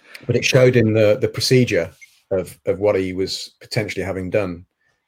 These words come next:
And he couldn't understand that, that we didn't do that. And this, this was back in the eighties. Uh, and he was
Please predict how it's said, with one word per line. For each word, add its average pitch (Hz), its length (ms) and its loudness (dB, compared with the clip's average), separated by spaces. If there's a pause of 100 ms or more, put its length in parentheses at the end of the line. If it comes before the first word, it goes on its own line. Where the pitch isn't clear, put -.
(220)
And 104 80 -2
he 107 100 -2
couldn't 120 260 -2
understand 107 520 -2
that, 107 240 -4
that 101 140 -2
we 110 120 2
didn't 101 200 -6
do 113 180 0
that. 87 300 -2
And 101 120 -4
this, - 220 -4
this - 240 -4
was - 100 -8
back - 300 -2
in 107 80 0
the 104 80 0
eighties. 107 540 -4 (200)
Uh, 92 460 -4 (200)
and 98 100 -4
he 95 120 0
was 98 200 -4